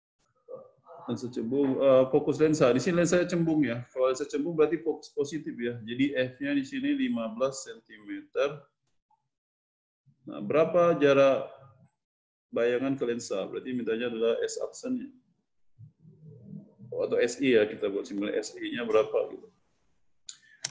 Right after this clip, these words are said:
Ini kita bisa gunakan, eh,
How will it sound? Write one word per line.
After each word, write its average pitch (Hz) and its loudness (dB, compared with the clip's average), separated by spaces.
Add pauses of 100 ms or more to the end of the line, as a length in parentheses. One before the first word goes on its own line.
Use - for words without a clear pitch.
(480)
Ini 165 6
kita 170 8
bisa 127 8
gunakan, 117 6 (320)
eh, 92 -8